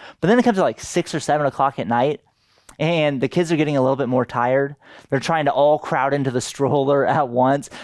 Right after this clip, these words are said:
They don't wanna walk anymore. They're not wanting to wait in any more lines.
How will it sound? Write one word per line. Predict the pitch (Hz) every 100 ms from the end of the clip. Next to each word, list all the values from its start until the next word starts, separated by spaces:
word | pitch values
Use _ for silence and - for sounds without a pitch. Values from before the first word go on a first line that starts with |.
| 175
They | 151
don't | 165
wanna | 156 151 127
walk | 123 123 135
anymore. | - 143 139 131 139 135
They're | 139
not | 156 156 139
wanting | 147 135
to | 123
wait | 135 135
in | 127
any | 120 147
more | 139 127 120
lines. | 123 123 127 131